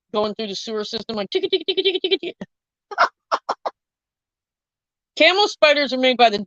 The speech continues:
devil, Jen. They're horrible. And if anybody doesn't know what one looks like, Google that shit and press images. I don't even wanna talk about it.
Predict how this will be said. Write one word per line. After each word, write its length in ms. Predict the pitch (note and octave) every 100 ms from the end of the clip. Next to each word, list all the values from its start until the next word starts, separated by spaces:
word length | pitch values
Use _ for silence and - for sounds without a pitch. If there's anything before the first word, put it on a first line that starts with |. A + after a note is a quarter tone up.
| -
devil, 340 | A3+ G3+ G3
Jen. 260 | F3+ F3 F3
They're 200 | F3+ F3+
horrible. 520 | A#3 A#3+ G3+ D#3 D3 - _ -
And 120 | G#3
if 80 | A3+
anybody 300 | C#4+ D4+ D4
doesn't 260 | C#4 C4+ C4+
know 120 | C4
what 160 | C4
one 140 | A#3+ A#3+
looks 240 | B3+ -
like, 240 | C#4 C#4 - _ _ _ C4+
Google 300 | D4+ D4 D4+
that 200 | D4 C4+
shit 320 | - C4 B3+ - _ _ _ _
and 180 | A#3 A3
press 280 | C4+ A#3+ - D4
images. 520 | C#4 C4 F3 F3+ C#3+ _ _ _ _ _ _ _ _ _ _ _
I 100 | A3
don't 140 | A#3+ B3+
even 180 | B3+ B3
wanna 180 | A#3+ -
talk 280 | - A3+ G3
about 220 | E3+ C3+
it. 60 | -